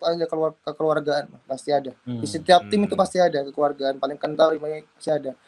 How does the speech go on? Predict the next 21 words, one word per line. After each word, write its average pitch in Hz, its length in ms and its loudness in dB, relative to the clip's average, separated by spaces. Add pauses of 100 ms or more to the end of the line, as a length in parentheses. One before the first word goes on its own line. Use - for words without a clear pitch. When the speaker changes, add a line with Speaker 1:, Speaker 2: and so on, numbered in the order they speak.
(580)
Speaker 1:
Kalau 147 320 6
saya 156 280 4
dibilang 147 680 -2
dekat, 208 440 2
ya 139 280 -2 (120)
saya 175 240 -2
dekat, 165 280 -2 (160)
paling 143 160 -6
dekat 147 240 -4
sama 147 160 -4
Patrick. 156 600 -2 (640)
Itu 180 200 -4
paling 180 200 4
Speaker 2:
Patrick. 147 120 -6
Speaker 1:
dekat, - 160 -10
Mas. - 100 -20 (220)
Speaker 3:
Oh, 98 400 -4
Speaker 2:
Iya, 101 120 -8 (120)
iya. 87 160 -18
Speaker 3:
oke. - 240 -8
Speaker 1:
Sama 143 280 0